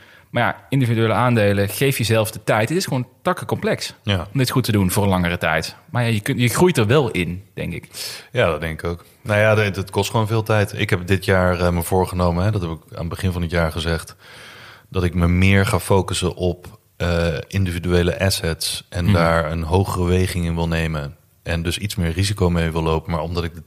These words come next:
Speaker 2: tijd heb
Speaker 1: Ja.
Speaker 2: tot aan mei, tot dat, tot dat
Speaker 1: <laughs> Ja.
Speaker 2: tweede komt.
Speaker 1: En dan gaat die tachtig procent naar E T F.
Speaker 2: En dan ga ik weer terug. Eh, maar nee, dus ja, dat kost gewoon tijd. En je, en je, ja, je gaat echt vaak op je bek.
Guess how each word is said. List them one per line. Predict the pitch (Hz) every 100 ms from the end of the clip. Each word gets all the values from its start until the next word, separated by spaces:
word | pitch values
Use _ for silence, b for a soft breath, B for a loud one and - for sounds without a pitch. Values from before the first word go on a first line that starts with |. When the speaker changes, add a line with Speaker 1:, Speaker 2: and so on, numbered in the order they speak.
| _
Speaker 2:
tijd | - 107 107
heb | - 87 90 - - -
Speaker 1:
Ja. | 101 - - -
Speaker 2:
tot | 92 -
aan | 80
mei, | 82 82 78
tot | - -
dat, | 90 - - -
tot | 107
dat | 110 123
Speaker 1:
<laughs> | 120
Ja. | 147
Speaker 2:
tweede | 123 117 120
komt. | 127 107 104
Speaker 1:
En | - -
dan | 151
gaat | 143
die | 131
tachtig | 147 127
procent | 131 127
naar | 120
E | 117
T | 113
F. | 107 151 151 151
Speaker 2:
En | 143
dan | 131
ga | 104
ik | 95
weer | 101
terug. | - 113 - - -
Eh, | 104 110 104
maar | 104 107 110 113 -
nee, | - 131 131
dus | 143 95
ja, | 143 113
dat | 98
kost | 143 -
gewoon | 95
tijd. | 85 139 175
En | - 143
je, | 135 -
en | 131 131
je, | 123 - - - -
ja, | 110 80
je |
gaat | - -
echt | - - -
vaak | 143 139
op | -
je | -
bek. | 143 170 -